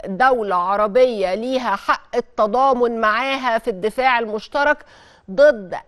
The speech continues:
أي تهديد ليها، ومصر مش هتسمح لحد يهدد الصومال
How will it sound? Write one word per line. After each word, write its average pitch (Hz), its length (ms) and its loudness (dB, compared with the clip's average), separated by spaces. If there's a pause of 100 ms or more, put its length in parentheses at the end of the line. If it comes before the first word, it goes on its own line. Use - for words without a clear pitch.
أي 240 300 0
تهديد 208 500 -6
ليها، 302 300 0
ومصر 269 460 0
مش 285 340 0
هتسمح 285 600 0
لحد 226 440 -2 (560)
يهدد 220 440 -6
الصومال 226 640 -4